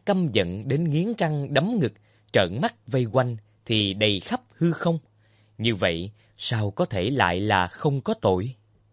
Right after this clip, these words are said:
Hỏi: Như vậy, nếu như đem việc tà dâm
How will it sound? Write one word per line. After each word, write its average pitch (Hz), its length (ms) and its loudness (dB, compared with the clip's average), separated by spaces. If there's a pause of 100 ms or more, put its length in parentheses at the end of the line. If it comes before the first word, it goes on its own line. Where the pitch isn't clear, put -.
(2250)
Hỏi: 107 380 0 (800)
Như 202 160 4
vậy, 110 340 2 (280)
nếu 147 280 2
như 139 320 2
đem 127 260 2
việc 101 260 -4
tà 107 280 6
dâm 170 200 0